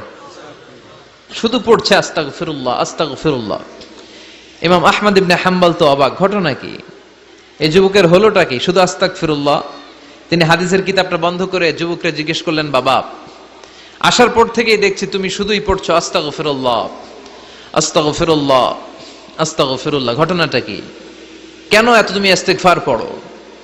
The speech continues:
যুবক বলল, "এটা আমার একটা চিরাচরিত আমল, সব সময় আমি এই আমলটা করি, আমি সব সময় ইস্তেগফারের সাথে আঠার মতো লেগে থাকি,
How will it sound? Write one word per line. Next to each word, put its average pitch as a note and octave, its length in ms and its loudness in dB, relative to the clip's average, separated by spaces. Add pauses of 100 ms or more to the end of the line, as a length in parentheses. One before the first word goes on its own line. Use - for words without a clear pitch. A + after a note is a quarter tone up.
(160)
যুবক F#3 280 4
বলল, F3 420 4 (460)
"এটা E3+ 240 4
আমার F#3+ 220 4
একটা F3+ 460 2 (560)
চিরাচরিত A3+ 600 4
আমল, G#3+ 460 4
সব G3 300 0
সময় G3+ 340 0
আমি F3+ 320 0
এই E3+ 120 2
আমলটা E3 400 -2
করি, D3 300 -4
আমি C#3+ 200 -6
সব - 200 -2
সময় E3+ 380 -4 (160)
ইস্তেগফারের F3 580 -2
সাথে F3+ 240 -4
আঠার D#3 320 0
মতো E3 220 -6
লেগে C#3+ 240 -2
থাকি, D3+ 360 -2